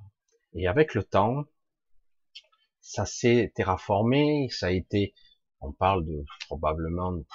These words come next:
je ne saurais pas dire exactement, parce que c'est difficile à quantifier,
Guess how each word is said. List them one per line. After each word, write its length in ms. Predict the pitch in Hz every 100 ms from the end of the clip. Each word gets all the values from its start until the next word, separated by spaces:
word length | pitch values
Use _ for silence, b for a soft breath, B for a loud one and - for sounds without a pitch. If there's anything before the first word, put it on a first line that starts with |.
| -
je 60 | 78
ne 40 |
saurais 220 | - 127
pas 140 | 123 139
dire 160 | 147
exactement, 960 | 107 87 - - - - 101 90 85 78 65 -
parce 160 | 67
que 100 | - 85 B B B -
c'est 480 | - - 101 196 - _ _
difficile 640 | - 117 151 143 139 - 139
à 60 |
quantifier, 880 | 104 92 87 - - - 113 135 160